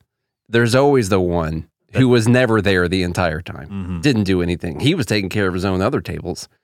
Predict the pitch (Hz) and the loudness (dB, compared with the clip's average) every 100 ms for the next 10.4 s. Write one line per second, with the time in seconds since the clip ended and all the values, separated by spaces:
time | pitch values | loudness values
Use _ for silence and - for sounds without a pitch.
0 | _ 123 95 90 123 - 120 101 90 104 | _ -2 0 2 0 2 0 0 2 2
1 | 120 - 82 78 65 - _ _ _ _ | 2 -2 -4 -6 -10 -12 _ _ _ _
2 | - 104 120 123 92 120 104 123 104 - | -2 0 0 -2 -2 -2 0 0 0 -4
3 | - _ _ _ _ _ _ - 135 165 | -14 _ _ _ _ _ _ -2 2 4
4 | 202 262 - _ _ - - 127 175 208 | 4 2 -2 _ _ -14 -2 2 4 4
5 | 262 - - _ _ _ 110 101 92 170 | 4 2 -2 _ _ _ -6 -4 0 0
6 | 160 185 196 180 240 151 98 73 - 92 | 0 2 2 4 2 2 0 -2 -8 -18
7 | _ 117 117 117 101 98 85 82 92 143 | _ -2 2 2 2 0 0 -2 0 2
8 | 147 123 90 113 120 123 139 - 120 117 | 2 0 -2 -4 -8 -12 -14 -10 -10 -8
9 | - 120 101 101 139 - 87 87 _ _ | -8 -6 -4 -4 -6 -10 -12 -14 _ _
10 | 95 101 104 | -6 -6 -6